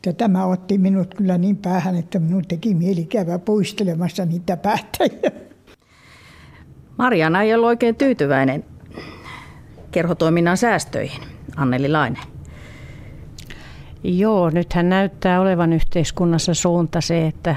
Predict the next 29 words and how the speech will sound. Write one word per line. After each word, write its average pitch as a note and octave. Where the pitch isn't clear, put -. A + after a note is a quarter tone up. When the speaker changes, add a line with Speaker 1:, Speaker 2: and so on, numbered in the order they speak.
Speaker 3:
palvelupisteitä E3
vähentyy F#3
ja E3+
kotona E3
asumista D#3+
lisätään. F#3+
Se -
niin F#3+
kauan F3+
menee F#3+
ihan F3
hyvin, F3
kun D#3+
ne D#3+
vanhukset D#3+
siellä E3
kotona E3+
taikka D#3+
muut F#3
vähävoimaiset F#3
ihmiset, F#3
jotka F3+
tukea F#3
tarvitsevat, F#3+
niin F#3
siellä F#3+
selviävät, F3+
mutta E3+
tuota, E3+